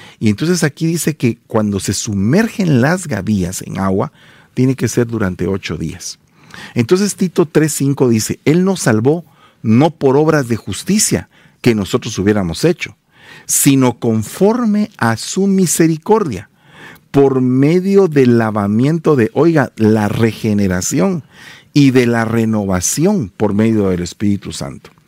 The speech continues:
Entonces, esa palabra regeneración, palinginesia, significa renacimiento espiritual, renovación espiritual, restauración mesiánica, un corazón regenerado.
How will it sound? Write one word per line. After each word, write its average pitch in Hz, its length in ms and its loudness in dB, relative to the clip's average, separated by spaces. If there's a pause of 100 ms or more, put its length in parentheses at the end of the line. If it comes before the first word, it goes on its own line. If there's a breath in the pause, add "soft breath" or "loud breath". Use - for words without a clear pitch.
(400 loud breath)
Entonces, 127 460 2
esa 175 280 0
palabra 120 720 0 (340 soft breath)
regeneración, 113 1080 0
palinginesia, 101 1160 0 (380 loud breath)
significa 131 600 0
renacimiento 123 920 0
espiritual, 131 800 -2 (600 loud breath)
renovación 135 840 0
espiritual, 143 680 0
restauración 123 1000 0
mesiánica, 143 680 -2 (320 loud breath)
un 160 160 2
corazón 147 560 0
regenerado. 120 840 0